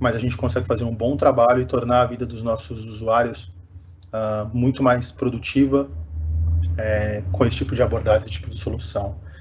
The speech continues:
Então, falando dos, falando dos, dos principais elementos que a gente, que a gente identificou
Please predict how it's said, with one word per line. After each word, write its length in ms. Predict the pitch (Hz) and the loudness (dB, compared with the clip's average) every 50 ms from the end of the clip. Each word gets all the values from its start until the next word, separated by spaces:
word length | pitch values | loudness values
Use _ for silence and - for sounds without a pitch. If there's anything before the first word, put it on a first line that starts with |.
| - - - - - - - - - - | -16 -14 -14 -14 -14 -14 -14 -12 -10 -10
Então, 140 | - - - | -8 -2 4
falando 220 | - 214 214 208 202 | 4 6 6 6 4
dos, 420 | 208 202 170 - - - - - - - | 4 2 2 -2 -8 -12 -12 -14 -6 2
falando 280 | - 175 175 180 190 | 6 8 8 8 6
dos, 600 | 185 180 175 170 156 143 139 135 - - - - - | 2 2 2 4 4 2 2 0 -4 -14 -16 -14 -8
dos 180 | 139 151 147 - | -4 -4 -4 -4
principais 400 | - - 196 190 - - 180 147 | -2 -4 -4 2 6 6 6 6
elementos 400 | 170 165 151 139 139 147 143 - | 6 4 4 4 2 2 0 -4
que 100 | - - | -2 -2
a 60 | 143 | 0
gente, 580 | 127 135 139 139 139 - - 139 127 117 113 107 - _ _ _ _ _ - | 0 0 -2 -2 -2 -2 -2 -2 -2 -2 -6 -10 -18 _ _ _ _ _ -2
que 100 | - 139 | 0 2
a 40 | 131 | 2
gente 160 | 135 139 - | 2 0 0
identificou 840 | 139 135 139 135 - - - - - - - 139 143 143 - - | 0 -2 -2 -2 -6 -14 -16 -20 -10 -2 4 4 4 4 2 -6